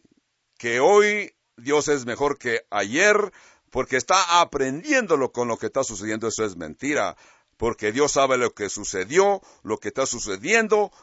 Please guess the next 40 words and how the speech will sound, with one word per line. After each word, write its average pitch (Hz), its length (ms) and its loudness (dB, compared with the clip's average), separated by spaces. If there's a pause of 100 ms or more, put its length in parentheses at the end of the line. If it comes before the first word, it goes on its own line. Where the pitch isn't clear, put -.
y 120 140 -8
lo 123 140 0
que 120 120 -4
sucederá 113 440 0
en 135 60 0
el 120 120 -4
futuro. 107 720 -4 (560)
No 127 200 -2
se 107 120 -4
sorprende 175 600 -2
porque 117 420 -4
Él 131 100 -2
está 117 220 -2
en 120 80 -6
control. 98 720 -6 (220)
Él 127 220 2
ha 123 180 4
creado 110 460 -2
todo 117 360 -2
lo 104 120 -2
que 85 160 -8
tú 107 220 -12
ves 107 380 -4 (240)
y 95 120 -10
vemos. 90 460 -12 (260)
La 120 140 0
maldad 170 380 4
existe 220 380 2
en 202 60 2
nuestro 180 300 -2
mundo. 101 500 -8 (340)
Dios 160 340 2
permite 165 540 0
que 135 120 -2
la 123 100 0
maldad 123 340 0
exista 135 400 -6
en 120 60 -4
nuestro 110 260 -6
mundo. 190 380 -6